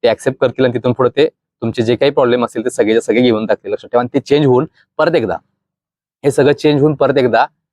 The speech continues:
ही जी स्कोर लिस्ट आहे ती परत एकदा लागणार. लक्षात ठेवायचं, परत एकदा लागणार आहे, हे मात्र नक्कीच आहे. आणि खूप साऱ्या मुलांचे मेसेज आलेत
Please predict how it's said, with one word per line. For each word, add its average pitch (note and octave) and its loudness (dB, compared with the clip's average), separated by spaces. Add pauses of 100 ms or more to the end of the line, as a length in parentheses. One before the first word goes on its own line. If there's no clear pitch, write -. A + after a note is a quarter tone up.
(240)
ही A#2+ 2
जी C3 2
स्कोर C3+ 0
लिस्ट C3+ 2
आहे C#3+ 2
ती D3+ 0
परत C3 0
एकदा B2 2
लागणार. F#2 0
लक्षात G2 -4
ठेवायचं, E2+ -6 (320)
परत C#3+ 0
एकदा D3 2
लागणार G#2 0
आहे, F2+ -10 (320)
हे C3 0
मात्र C3 0
नक्कीच A#2+ -2
आहे. - 0 (280)
आणि B2 -2
खूप D3 -2
साऱ्या C#3+ 2
मुलांचे C#3 0
मेसेज A#2+ -2
आलेत A2 2